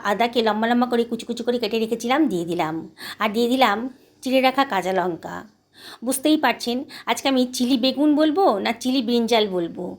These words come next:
এটাই বানাচ্ছি। এবার ভেজে রাখা বেগুনটা দিয়ে দিলাম। খুব আলতো হাতে সব কিছু ভালো করে মিশিয়ে নিচ্ছি।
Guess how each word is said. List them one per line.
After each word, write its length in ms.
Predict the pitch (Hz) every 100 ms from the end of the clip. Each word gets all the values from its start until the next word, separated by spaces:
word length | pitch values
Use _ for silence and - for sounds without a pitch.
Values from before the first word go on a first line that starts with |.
| _ - -
এটাই 260 | 226 240 269
বানাচ্ছি। 600 | 220 175 175 - - 180 170 190 - _ - -
এবার 180 | 247 262
ভেজে 220 | 240 240
রাখা 220 | 262 269
বেগুনটা 420 | 220 220 262 254
দিয়ে 180 | 214 196
দিলাম। 300 | 185 175 170 185 - - -
খুব 140 | 285
আলতো 280 | 247 226 233
হাতে 380 | 269 269 247 208
সব 160 | 233 214 262
কিছু 160 | 254
ভালো 260 | 196 190 240
করে 200 | 262 254
মিশিয়ে 360 | 208 185 202 190
নিচ্ছি। 600 | 180 - - 190 180